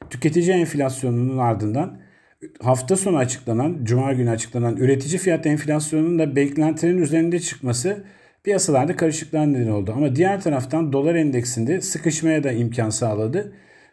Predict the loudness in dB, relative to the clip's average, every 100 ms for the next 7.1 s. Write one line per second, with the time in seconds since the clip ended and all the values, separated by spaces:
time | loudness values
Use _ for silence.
0 | -6 -2 0 2 2 2 0 2 0 2
1 | 0 0 -2 0 2 2 2 2 2 2
2 | 2 0 0 0 2 -2 0 0 2 4
3 | 2 0 -2 -2 -2 0 2 2 0 -2
4 | -4 -6 -8 -18 _ _ -4 -2 -2 0
5 | -2 2 0 2 0 0 -2 -2 0 0
6 | 2 0 2 2 0 0 0 -2 -2 -2
7 | -2